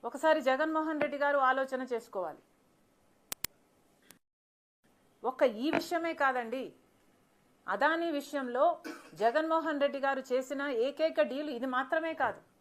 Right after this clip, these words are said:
ఒక్క సోలార్ పవర్కు సంబంధించే జగన్మోహన్ రెడ్డి గారికి పదిహేడు వందల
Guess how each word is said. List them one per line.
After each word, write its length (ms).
ఒక్క 140
సోలార్ 480
పవర్కు 340
సంబంధించే 640
జగన్మోహన్ 680
రెడ్డి 220
గారికి 260
పదిహేడు 400
వందల 220